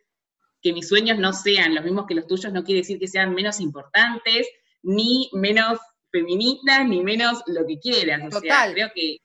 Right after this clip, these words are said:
Speaker 1: ahí está la base de, de, de lo que realmente debería ser el feminismo, ¿no? No juzgar a la mujer que piensa distinto a vos. Es como que, ah, se fue todo a tal, a tal extremo que ahora está mal si te sigue gustando lo que,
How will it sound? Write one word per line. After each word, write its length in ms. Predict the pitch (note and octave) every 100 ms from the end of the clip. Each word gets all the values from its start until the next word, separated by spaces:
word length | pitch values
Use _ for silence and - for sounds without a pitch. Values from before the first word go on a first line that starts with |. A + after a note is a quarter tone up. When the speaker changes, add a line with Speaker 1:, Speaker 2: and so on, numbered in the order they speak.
| _ _ _ _ _
Speaker 1:
ahí 160 | - E3
está 200 | G#3 A3
la 140 | F3+
base 640 | D#3 D#3 - - F#3+ G#3+ -
de, 360 | D#4+ D#3 C#3 A2 -
de, 140 | -
de 160 | _ D3+
lo 160 | D3+ D3
que 120 | D#3
realmente 480 | D3+ G3+ G#3 G3+ F#3+
debería 360 | D#3+ D3+ D3+ D3
ser 180 | D3
el 140 | C#3+ C#3+
feminismo, 520 | C#3+ C#3+ C#3+ C#3 C3
¿no? 240 | C3+ E3
No 160 | F#3 F3
juzgar 540 | F3 G3 D#3+ E3+ F#3+ A3
a 80 | E3
la 140 | D3 D3+
mujer 320 | D3+ F#3+ G#3+
que 80 | G#3+
piensa 240 | G#3 A3
distinto 320 | F#3+ F#3+ A#3
a 60 | A3+
vos. 240 | B3 F#3+ - _
Es 160 | A#2+ D#3
como 280 | F3+ E3+ D3+
que, 260 | D#3 D3+ -
ah, 140 | E3 - -
se 100 | E3
fue 160 | G#3+
todo 180 | A3+ A#3
a 180 | G3+ F3
tal, 180 | G3+ G#3
a 120 | F3
tal 140 | D#3+ G3+
extremo 800 | G#3 - G3+ G3 E3 D#3 G3 -
que 140 | D#3+
ahora 200 | C#3 E3+
está 280 | G3+ - F#3
mal 400 | F#3 F#3 G#3+ A#3+ -
si 160 | F#3
te 80 | -
sigue 180 | - G3+
gustando 440 | F3 E3+ F#3+ G3+
lo 180 | F#3 D#3 D3
que, 340 | D3+ D3 C#3+